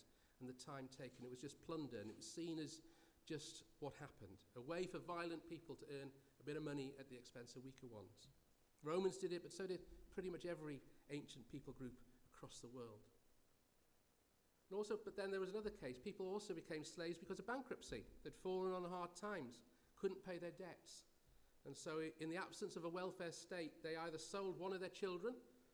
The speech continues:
or they sold themselves into slavery. And that was just a fact of life. It's what happened if you hit hard times. It was a last desperate act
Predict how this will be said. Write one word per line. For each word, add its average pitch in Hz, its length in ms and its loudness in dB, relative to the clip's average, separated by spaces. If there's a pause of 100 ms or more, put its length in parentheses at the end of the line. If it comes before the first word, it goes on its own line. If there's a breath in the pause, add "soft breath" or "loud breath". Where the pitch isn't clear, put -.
(360 loud breath)
or 151 100 -2
they 156 80 4
sold 165 260 0
themselves 170 680 -2
into 127 200 -4
slavery. 127 520 -4 (600)
And 143 100 0
that 160 140 0
was 143 100 -4
just - 180 -6
a 151 80 -8
fact - 280 -8
of 160 120 -8
life. 135 280 -6 (280)
It's - 160 -12
what 139 200 0
happened 110 360 -2 (160)
if 107 120 -10
you 113 120 -12
hit 120 180 -6
hard 117 180 -8 (100)
times. 101 340 -6 (580)
It 131 60 -14
was 135 100 -4
a - 20 0
last 156 380 -2
desperate 160 380 -6
act 120 360 -6